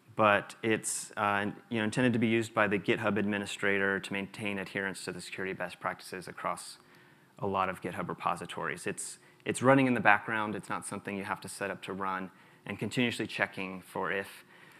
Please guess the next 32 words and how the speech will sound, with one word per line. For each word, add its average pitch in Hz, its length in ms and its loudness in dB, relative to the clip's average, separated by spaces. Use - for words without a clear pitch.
you 110 80 0
know, 101 80 4
once 113 300 4
you 120 80 6
achieve 135 420 6
s-, - 100 -10
s-, - 260 -10
like, 101 280 2
some 110 160 0
kind 107 200 0
of 98 200 -4
security 110 400 2
compliance 101 480 -4
that - 80 -4
you 95 100 0
don't 95 180 -4
have 95 180 -4
regressions. 104 640 -4
Uh, 95 340 0
and 104 220 -4
then 101 160 -2
when 104 140 0
it, 95 100 0
when 107 120 0
it 101 60 0
does 117 180 4
find 113 300 2
that, 107 200 6
it 98 120 2
raises 98 400 0
an 98 40 -4
alert. 120 460 2